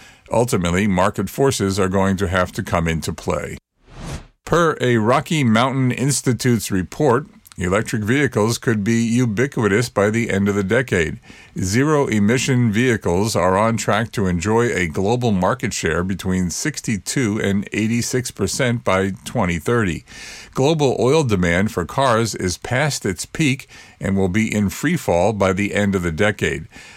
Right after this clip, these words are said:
The boom is led by China, the world's largest E V market, and Northern Europe, where countries like Norway are leading the charge with seventy-one percent E V market share.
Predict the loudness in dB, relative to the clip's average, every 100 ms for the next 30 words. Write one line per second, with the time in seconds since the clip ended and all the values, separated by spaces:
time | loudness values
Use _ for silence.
0 | -8 -4 0 2 2 2 2 2 2 0
1 | 0 0 2 0 -2 0 2 2 2 2
2 | 2 2 -2 -2 -2 0 2 2 2 0
3 | -2 -4 -4 -2 0 0 0 0 2 2
4 | 2 2 2 2 0 -4 -6 -4 -2 -2
5 | 0 -2 0 0 2 2 2 4 2 0
6 | -6 -8 0 2 2 2 0 0 0 2
7 | 2 0 0 0 0 -6 -6 -2 -2 -2
8 | 0 2 0 0 -2 0 0 -2 -2 -2
9 | 0 2 2 2 -2 -4 -2 0 -2 -6